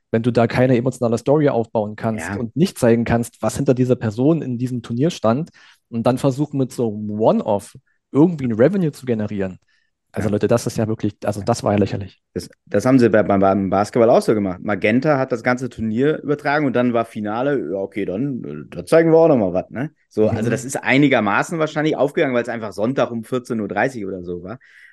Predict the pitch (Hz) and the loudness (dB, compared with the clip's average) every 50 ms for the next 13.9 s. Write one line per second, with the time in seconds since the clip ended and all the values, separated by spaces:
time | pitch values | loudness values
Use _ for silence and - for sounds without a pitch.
0 | _ _ - 92 101 98 98 87 90 98 101 101 95 - - - - - - 107 | _ _ -8 -4 -2 -2 0 0 0 0 -2 -2 -6 -10 -12 -12 -12 -10 -10 -10
1 | 101 - 101 92 90 92 92 95 95 95 95 92 - _ _ - - - - _ | -10 -10 -10 -10 -8 -8 -6 -6 -6 -6 -8 -8 -12 _ _ -20 -20 -20 -20 _
2 | - - - 95 - 107 - - - 85 87 82 - - 85 85 87 85 85 - | -14 -12 -10 -8 -8 -10 -8 -8 -8 -8 -8 -8 -10 -12 -10 -10 -10 -12 -14 -14
3 | - - 95 92 95 92 90 87 - - - - - 120 107 - 131 147 175 151 | -12 -10 -8 -6 -4 -4 -4 -6 -6 -10 -12 -6 -4 -2 0 0 0 0 0 -2
4 | - - 123 127 147 135 123 113 123 139 - 139 117 107 98 104 117 123 113 82 | 0 2 4 4 6 6 4 4 2 2 2 2 2 2 0 0 0 0 -2 -2
5 | - 101 127 143 - - 92 90 92 92 92 92 98 110 - - 113 101 - 135 | 0 0 0 0 0 -2 -4 -2 -4 -4 -6 -8 -8 -8 -8 -8 -10 -8 -6 -6
6 | 131 - - 107 104 101 98 101 90 95 117 135 123 - - 120 117 117 110 107 | -2 2 4 4 6 6 4 4 4 4 2 0 0 0 2 2 4 4 2 0
7 | 107 110 107 - - - - 98 101 110 117 113 110 110 107 104 104 104 101 98 | 0 -2 -2 -4 -6 -4 0 2 2 4 4 4 2 2 0 -4 -4 -6 -8 -8
8 | 98 101 104 117 156 151 - - - - - 92 90 90 - 92 85 - - 90 | -6 -6 -6 -4 -6 -6 -6 -10 -12 -10 -8 -6 -6 -6 -6 -10 -12 -10 -8 -8
9 | 90 104 117 - _ _ _ _ _ _ _ _ - - 92 101 110 110 101 95 | -8 -8 -10 -12 _ _ _ _ _ _ _ _ -8 -4 0 2 2 2 2 0
10 | 90 - 104 104 117 120 101 90 85 92 123 135 139 _ - 82 80 - - - | 0 -2 -2 -2 -2 -2 -4 -4 -4 -6 -6 -8 -10 _ -14 -12 -12 -12 -12 -12
11 | - 101 98 95 92 - - - - 90 101 - - 107 - 135 131 - - 110 | -10 -8 -6 -6 -6 -8 -12 -16 -14 -14 -6 0 2 2 4 4 2 2 0 0
12 | 117 123 117 - - 104 98 98 - _ _ _ _ _ - - 87 87 90 87 | 0 0 -2 -2 -6 -6 -6 -6 -8 _ _ _ _ _ -12 -8 -6 -4 -4 -4
13 | 87 82 - _ _ _ - 80 80 82 80 - - 85 90 92 87 87 | -6 -8 -12 _ _ _ -14 -14 -12 -12 -14 -16 -16 -14 -14 -12 -14 -14